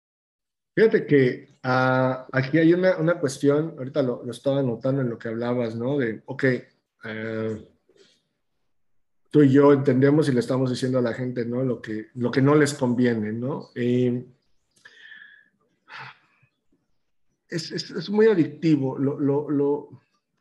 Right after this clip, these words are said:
aquello que es fácil para que podamos acceder a, a eso, raramente nos conviene.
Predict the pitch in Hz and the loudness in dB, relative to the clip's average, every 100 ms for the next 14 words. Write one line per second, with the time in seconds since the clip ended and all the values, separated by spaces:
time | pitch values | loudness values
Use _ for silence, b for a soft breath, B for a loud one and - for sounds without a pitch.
0 | _ _ _ _ _ _ - 143 220 277 | _ _ _ _ _ _ -16 -8 -6 -6
1 | 196 190 190 - _ - 170 175 175 - | -6 -6 -8 -16 _ -4 -2 -2 -4 -6
2 | _ _ _ _ _ _ 143 131 123 135 | _ _ _ _ _ _ 0 0 -2 -4
3 | 131 135 156 165 139 127 127 139 - - | -2 0 0 -2 -6 -4 -2 -2 -4 -14
4 | 127 123 127 139 151 160 226 - _ _ | -14 -8 0 2 2 0 -8 -8 _ _
5 | _ _ _ _ - 135 151 160 151 151 | _ _ _ _ -10 -2 0 0 0 0
6 | 160 131 - 120 123 131 117 | -2 -4 -6 -6 -4 -4 -6